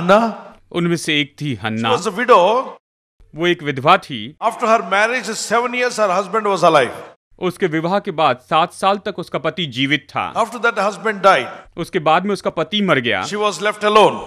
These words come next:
Speaker 2: और वो अकेली रह गई।
Speaker 1: But she never felt she is alone.
Speaker 2: लेकिन उसने कभी महसूस नहीं किया कि वो अकेली है।
Speaker 1: She was looking unto God.
Speaker 2: वो परमेश्वर की ओर देख रही
Speaker 1: Praying
Speaker 2: थी।
Speaker 1: to God.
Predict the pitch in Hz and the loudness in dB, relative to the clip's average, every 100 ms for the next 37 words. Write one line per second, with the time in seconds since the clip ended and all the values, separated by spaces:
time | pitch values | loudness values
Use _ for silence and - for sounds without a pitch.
0 | - 143 147 170 139 214 208 202 147 147 | -6 -4 -2 -2 -2 -2 -2 -2 -4 -4
1 | 131 101 57 _ - 214 196 - - 220 | -4 -6 -10 _ -2 -2 -2 -10 -6 -4
2 | 185 220 233 247 220 226 247 247 - 214 | -2 -2 0 -2 0 2 2 2 -6 -6
3 | 202 175 180 165 123 95 - 156 160 185 | 0 4 4 4 2 -8 -12 -6 -4 -4
4 | 175 185 196 202 170 143 - 220 226 226 | -6 -6 -4 -2 -2 -4 -6 -8 -6 -4
5 | 220 233 233 190 147 165 175 175 120 90 | -2 -2 -2 -2 -2 0 -2 -4 -6 -12
6 | 64 _ _ _ 160 208 196 240 240 240 | -14 _ _ _ -2 0 0 -4 -4 -2
7 | 226 220 208 151 113 - _ - 165 175 | -2 2 4 4 2 -8 _ -8 -4 0
8 | 143 160 180 214 247 220 175 165 156 139 | 0 0 -2 -4 -2 -2 -2 -4 -4 0
9 | 233 247 233 220 196 170 | 0 0 -4 0 6 6